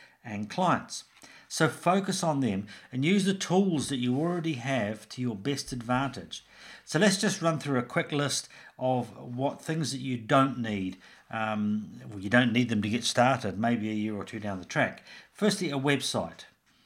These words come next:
Um, don't let the lack of a website stop you from starting.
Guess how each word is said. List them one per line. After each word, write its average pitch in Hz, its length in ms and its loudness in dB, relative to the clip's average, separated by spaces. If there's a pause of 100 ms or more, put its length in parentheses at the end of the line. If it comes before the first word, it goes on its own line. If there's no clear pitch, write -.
(220)
Um, 123 240 0 (400)
don't 160 280 4
let 147 360 -2
the 123 500 2
lack 143 340 -2
of 123 140 -4
a 123 160 2
website 107 680 -2
stop - 340 -4
you 123 120 -2
from 110 180 -8
starting. 123 560 -4